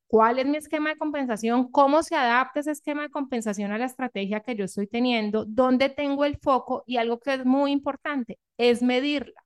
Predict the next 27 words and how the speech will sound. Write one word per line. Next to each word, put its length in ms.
poner 280
indicadores 840
claves 640
para 220
saber 360
si 140
esas 260
remuneraciones 840
variables 640
sí 120
me 120
están 280
permitiendo 640
o 140
no 260
avanzar 460
hacia 260
la 80
estrategia. 720
Eso 340
es 220
fundamental. 640
Y 180
entender 500
adicionalmente 880
cómo 520
paga 340